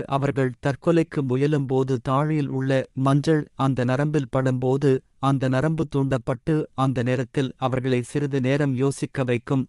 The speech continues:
அப்போது சிலர் தங்களது முடிவுகளை மாற்றலாம். இதனாலேயே நம் முன்னோர்கள் தாலி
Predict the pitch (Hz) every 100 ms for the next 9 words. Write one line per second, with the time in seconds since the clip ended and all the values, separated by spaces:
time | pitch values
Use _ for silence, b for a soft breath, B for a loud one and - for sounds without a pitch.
0 | - 131 - 139 139 131 - 131 127 -
1 | 131 127 127 123 123 135 139 139 135 123
2 | 120 131 - 147 139 131 - 139 135 135
3 | 131 127 123 143 139 - 135 135 127 143
4 | 151 143 147 147 - - 139 156